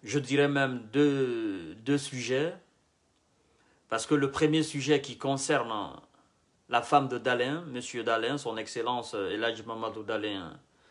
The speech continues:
Selou Dalin Diallo, ce, le sujet qui la concerne, c'est un sujet de message, une confession. Quelqu'un, euh,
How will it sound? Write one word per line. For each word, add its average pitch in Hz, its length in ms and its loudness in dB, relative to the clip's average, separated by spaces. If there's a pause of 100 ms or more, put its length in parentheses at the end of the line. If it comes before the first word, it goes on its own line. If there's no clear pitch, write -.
Selou 127 280 -2
Dalin 117 240 0
Diallo, 110 640 -4 (1800)
ce, - 200 -2
le 131 260 2
sujet 160 340 4
qui 151 220 2
la 127 200 4
concerne, 139 680 0
c'est - 220 -4
un 139 100 0
sujet 131 440 -2
de 117 140 -4
message, 127 640 -2 (220)
une 131 180 -4
confession. 139 800 0 (2500)
Quelqu'un, 165 640 6
euh, 117 580 6